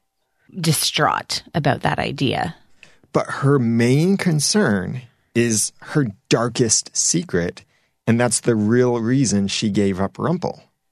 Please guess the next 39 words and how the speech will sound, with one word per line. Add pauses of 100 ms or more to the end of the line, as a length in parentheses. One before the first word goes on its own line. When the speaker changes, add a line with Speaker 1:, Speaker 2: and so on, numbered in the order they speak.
(180)
Speaker 1:
Which
is
interesting.
I'm,
I'm
wondering
what
they're
gonna
do
with
that,
because (300)
I
wonder
if
it's
gonna
kinda
come
full
circle
where
she, (520)
air
quote,
made
a
deal, (120)
and (720)
that's
the
reason
why
she
gave
up
her
baby.